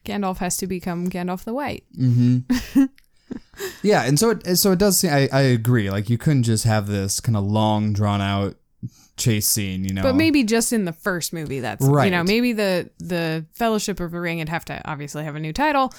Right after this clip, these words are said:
Speaker 1: Um, but yeah, maybe that's what the first movie is, is trying to get to Bilbo and the ring before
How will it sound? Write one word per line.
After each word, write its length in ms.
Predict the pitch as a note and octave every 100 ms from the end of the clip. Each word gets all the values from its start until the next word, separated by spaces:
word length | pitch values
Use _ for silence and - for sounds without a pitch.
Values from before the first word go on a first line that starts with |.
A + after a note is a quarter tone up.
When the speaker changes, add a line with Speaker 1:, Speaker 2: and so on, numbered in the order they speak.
| - - - F3+
Speaker 1:
Um, 520 | F#3 E3+ E3 E3 D#3 _ - -
but 320 | F#3+ F3+ D#3+ -
yeah, 160 | E3
maybe 240 | E3+ F#3+ F#3
that's 280 | E3+ E3+
what 100 | F#3
the 80 | -
first 320 | - E3+ D3+ F3
movie 280 | D#3 D3+
is, 160 | A2+ -
is 140 | F#2+ -
trying 440 | - F#3+ F#3+ G3
to 100 | F3
get 280 | E3+ F#3+ -
to 100 | F#3+
Bilbo 560 | E3+ E3+ D#3+ E3 D#3+ D#3
and 180 | E3+ E3
the 60 |
ring 360 | D#3+ D#3+ D#3 D#3
before 840 | E3 - - G3 E3 E3+ D#3+ D#3